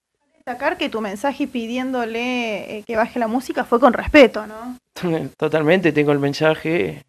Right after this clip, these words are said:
Speaker 2: y hasta le dije "Feliz primavera" y le mando un beso,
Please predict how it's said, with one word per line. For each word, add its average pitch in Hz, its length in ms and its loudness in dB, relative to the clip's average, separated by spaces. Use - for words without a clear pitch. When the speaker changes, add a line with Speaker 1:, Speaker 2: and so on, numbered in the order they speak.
Speaker 2:
y 151 120 -4
hasta 151 160 -4
le 147 100 0
dije 151 240 -2
"Feliz 147 240 -4
primavera" 139 580 0
y - 80 -2
le 147 100 6
mando 156 180 8
un 151 80 6
beso, 151 240 10